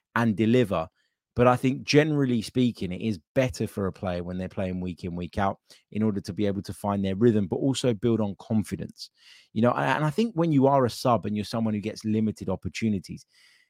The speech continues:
y-, you can suffer from a bit of sort of anxiety and this, this sort of feeling that you need to prove yourself really quickly every single time. So, for example, you come off the bench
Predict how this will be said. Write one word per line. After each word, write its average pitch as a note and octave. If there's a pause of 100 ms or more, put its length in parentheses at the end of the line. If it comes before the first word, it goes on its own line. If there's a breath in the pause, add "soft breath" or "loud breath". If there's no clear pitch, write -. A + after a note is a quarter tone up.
(160)
y-, -
you D3
can F3+ (240)
suffer D3
from A#2+
a A2
bit B2
of G2 (400)
sort -
of G#2+
anxiety A2
and G2
this, G#2 (480 soft breath)
this A2+
sort -
of - (460)
feeling C#3
that G#2
you A2
need A#2+
to A2+
prove B2
yourself F#2+ (460)
really A2+
quickly A2+
every G#2
single G2
time. A2+
So, A2
for F3+
example, A2+
you A2+
come C#3
off B2+
the A2+
bench G2